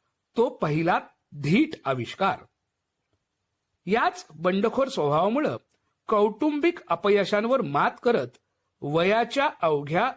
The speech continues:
एकोणतीसाव्या वर्षी फिमेल ट्रेनिंग कॉलेजच्या पहिल्या भारतीय महिला प्राचार्या बनण्याचा मान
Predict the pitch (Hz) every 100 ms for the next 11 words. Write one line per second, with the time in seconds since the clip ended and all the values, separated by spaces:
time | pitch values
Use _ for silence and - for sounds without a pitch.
0 | _ 160 151 240 339 339 208 180 175 175
1 | 143 123 294 156 - _ _ _ _ _
2 | _ _ _ _ - - 240 240 294 359
3 | 349 214 180 240 254 170 156 196 - 226
4 | 120 - _ _ _ _ _ 214 180 220
5 | 226 254 320 190 175 196 214 247 277 233
6 | 143 139 165 240 202 143 143 175 247 143
7 | - _ _ _ _ _ - 131 127 127
8 | 180 220 247 117 - _ _ _ _ 123
9 | 139 175 269